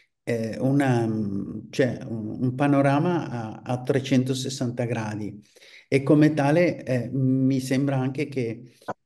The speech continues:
eh, ancora di più sia necessario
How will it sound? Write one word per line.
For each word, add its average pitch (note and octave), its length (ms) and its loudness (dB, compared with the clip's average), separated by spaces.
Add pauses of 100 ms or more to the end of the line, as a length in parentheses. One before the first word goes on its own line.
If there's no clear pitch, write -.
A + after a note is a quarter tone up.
(240)
eh, A#2 500 -2
ancora C#3 460 4
di C#3+ 160 2
più C#3+ 200 2
sia C#3+ 220 0
necessario B2 1080 -2